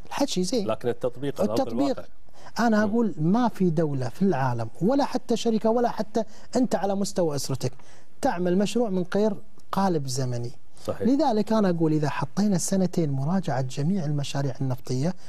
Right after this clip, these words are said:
Speaker 1: وتصنيفها، عقود تشغيلية، اللي نقدر نخلي عليه نخلي، المجدي نخلي، الغير مجدي نبتدي ننظر له بنظرة ثانية، أنه قد يكون هناك فرص لعمل تلك العقود بأنظمة أخرى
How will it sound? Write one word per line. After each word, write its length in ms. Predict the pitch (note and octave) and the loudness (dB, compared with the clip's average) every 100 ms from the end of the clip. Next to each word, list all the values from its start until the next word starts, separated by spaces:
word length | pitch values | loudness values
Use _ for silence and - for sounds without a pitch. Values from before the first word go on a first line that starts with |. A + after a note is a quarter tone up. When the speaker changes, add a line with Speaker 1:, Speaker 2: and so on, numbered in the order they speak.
| - - | -6 -2
Speaker 1:
وتصنيفها، 840 | G#3 C4 - B3 C4+ G#3+ - C3 - - - - - - - - - - - | 0 0 0 0 2 0 -4 -6 -6 -8 -8 -8 -8 -8 -8 -8 -8 -8 -6
عقود 460 | - A3 - F3+ F3+ - | 0 0 2 0 0 -4
تشغيلية، 920 | - E3 D3 D#3 C#3+ C#3+ F3 A#3+ A#3 - | -2 -2 0 2 4 4 4 2 0 0
اللي 220 | F#3+ G3 F#3 | 2 2 2
نقدر 300 | E3+ D#3 D#3 | 0 0 -2
نخلي 400 | - F3+ E3+ C#3+ | 0 0 2 2
عليه 260 | D3 D#3 | 2 2
نخلي، 460 | C#3 - C#3 D#3 A3 | 0 0 0 2 4
المجدي 400 | A#3+ G3+ E3+ A3+ | 4 4 2 0
نخلي، 440 | - C4 A#3 G3+ G3+ - - | 2 0 2 2 -2 -6 0
الغير 320 | A3+ A3+ A#3+ | 0 2 2
مجدي 320 | F#3 D#3+ E3 A3 | 2 0 2 2
نبتدي 500 | F#3 E3 F3+ G#3+ - - | 2 2 2 0 -4 -2
ننظر 360 | D#3 D#3 C#3 D3+ | 0 0 0 2
له 120 | F3 | 2
بنظرة 340 | D#3+ D3 D3 | 0 0 0
ثانية، 400 | D3 C3+ C3+ E3+ F#3+ - - - | 0 0 0 0 -2 -6 -8 0
أنه 200 | D#3 D3 - - | 2 2 0 0
قد 200 | G#3 E3 | 0 2
يكون 360 | F3 - D#3+ | 0 2 0
هناك 260 | C#3+ C#3 - | 2 2 0
فرص 460 | C#3+ C#3+ F3 - - - - - - | 0 2 2 0 -4 -6 -8 -8 -2
لعمل 1000 | D#3+ F3 G#3 - - - C#3 D3+ B3+ B3+ E3+ | 2 2 0 -4 -6 -4 -2 0 0 0 -2
تلك 380 | - B3 - | 0 -2 0
العقود 560 | F3 C3+ B2+ D3 D#3+ F#3 - D3 | -2 -2 -2 2 2 2 -2 0
بأنظمة 720 | E3 F3 G#3+ B3 B3 E3+ D3+ | 2 2 4 4 4 2 0
أخرى 360 | - D3+ D3 | 0 0 0